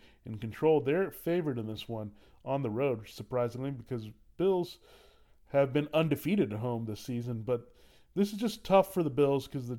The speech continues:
Saints are better at playing the game that they wanna play. I wrote that in the picks column that these teams protect the ball, don't wanna turn it over. The Saints cleaned up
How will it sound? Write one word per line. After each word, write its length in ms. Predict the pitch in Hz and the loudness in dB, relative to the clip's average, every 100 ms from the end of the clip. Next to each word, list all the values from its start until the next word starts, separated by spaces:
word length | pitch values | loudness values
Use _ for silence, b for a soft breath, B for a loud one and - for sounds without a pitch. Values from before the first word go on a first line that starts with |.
| 120 | -10
Saints 380 | - 160 196 180 | -6 -4 0 0
are 80 | |
better 320 | 123 139 151 156 | 0 0 0 0
at 120 | 147 | -4
playing 220 | 143 139 | -6 -4
the 60 | 123 | -6
game 240 | 127 135 | -6 -6
that 120 | 120 | -6
they 80 | 127 | -6
wanna 200 | 123 117 | -6 -6
play. 420 | - 131 123 120 - b b b | -4 2 2 2 -4 b b b
I 60 | 120 | 0
wrote 240 | 135 135 | 0 2
that 180 | 123 120 | 0 0
in 60 | |
the 40 | 104 | -4
picks 360 | - 190 - | -4 -4 -4
column 300 | - 139 135 | -4 -2 0
that 140 | 131 123 - _ | -2 -4 -8 _
these 200 | 147 139 | -8 -6
teams 380 | 165 151 117 - b b b | -4 -4 -4 -12 b b b
protect 400 | - - 170 165 | -14 2 4 4
the 60 | 151 | -4
ball, 380 | 120 139 139 135 | 4 8 8 8
don't 140 | 135 | 4
wanna 160 | 135 123 | 0 -2
turn 300 | - 135 117 | -4 -4 0
it 40 | |
over. 300 | 127 127 127 | 0 2 0
The 160 | 117 107 | -2 -6
Saints 380 | - 139 127 - | -8 -6 -6 -12
cleaned 380 | - 139 131 | -8 -8 -2
up 200 | 127 120 | -2 -2